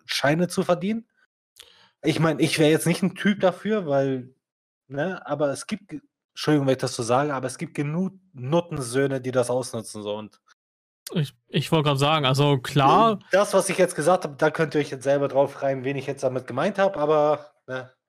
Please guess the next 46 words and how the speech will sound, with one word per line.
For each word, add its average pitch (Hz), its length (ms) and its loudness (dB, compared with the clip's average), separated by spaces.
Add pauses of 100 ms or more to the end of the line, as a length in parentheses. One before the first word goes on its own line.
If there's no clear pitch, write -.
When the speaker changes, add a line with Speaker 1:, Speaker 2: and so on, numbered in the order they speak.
Speaker 1:
so. 107 280 -12 (220)
Speaker 2:
Äh, 170 160 0
du, 175 280 4
es - 220 -4
gibt - 300 -2
gen-, 156 540 2
also 165 500 4
ich - 380 -2
stimme 180 280 6
dir 165 80 6
zu, 196 220 2
es 175 180 2
wäre 165 240 4
bei 151 120 2
einigen 165 340 6
Sachen 139 340 2
dumm, 135 240 2
wenn 135 100 0
man's 135 260 -2
nicht 135 180 -6
macht, 151 260 0
aber 143 240 -2
wenn 147 100 2
man 147 180 2
in 143 60 0
meinen 143 460 0
Augen 147 380 2
einigermaßen 143 680 2
Stolz, - 760 0
Ehre 165 200 0
und 143 140 0
Herz 143 300 -2
besitzt, 139 400 -2
dann 131 80 0
macht 131 240 -2
man 120 140 -6
gewisse 120 360 -6
Sachen 120 320 -8
nicht. - 240 -14 (500)
Speaker 1:
Das 135 240 -4
ist 156 160 -8
es, 127 160 -6
aber, 123 600 -2 (100)
Speaker 2:
Ne, 160 220 0
Speaker 1:
Digga, 170 180 4
Speaker 2:
so. 143 320 2